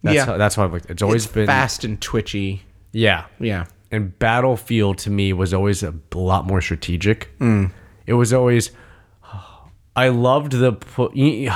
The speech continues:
Speaker 1: you know what Battlefield has that Call of Duty doesn't?
Speaker 2: What?
Speaker 1: It has really good rhythm.
Speaker 2: What? Call of Duty has?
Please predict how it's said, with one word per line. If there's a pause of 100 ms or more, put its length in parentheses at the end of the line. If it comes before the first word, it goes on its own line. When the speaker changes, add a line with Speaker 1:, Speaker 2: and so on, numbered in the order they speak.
(160)
Speaker 1:
you
know
what
Battlefield
has
that
Call
of
Duty
doesn't? (1040)
Speaker 2:
What? (460)
Speaker 1:
It
has
really
good
rhythm. (1200)
Speaker 2:
What? (140)
Call
of
Duty
has?